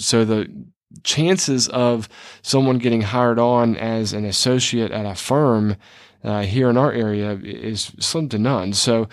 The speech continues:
when you're a three L and you're in March of, um, your last year of law school, there are certain questions that I think you need to start asking yourself. Uh, and the first question that every three L needs to ask is,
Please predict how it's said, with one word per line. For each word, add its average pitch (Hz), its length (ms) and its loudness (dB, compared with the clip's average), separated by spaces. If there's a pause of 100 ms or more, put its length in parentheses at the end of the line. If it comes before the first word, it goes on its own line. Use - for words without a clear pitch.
(400)
when 139 160 4
you're 220 160 8
a 147 80 6
three 180 340 2
L 120 320 6
and 131 160 0
you're 127 140 2
in 123 100 2
March 127 440 2
of, 117 400 -6
um, 104 400 -4 (420)
your 117 260 -4 (160)
last 131 400 -2
year 127 160 2
of 104 100 -2
law 123 260 0
school, 107 520 -4 (340)
there 147 200 6
are 120 120 2 (440)
certain 214 400 2
questions 127 640 2
that 117 180 2
I 110 100 0
think 127 280 -2
you 123 60 0
need 120 160 0
to 113 40 -2
start 107 220 -2
asking 113 440 -2
yourself. 95 540 -8 (420)
Uh, 110 240 0
and 123 200 2
the 123 40 2
first 226 360 0
question 143 600 -2 (300)
that 131 300 0
every 175 320 2
three 165 340 4
L 123 140 6
needs 127 260 0
to 113 180 -4
ask 127 520 -2
is, 120 420 -2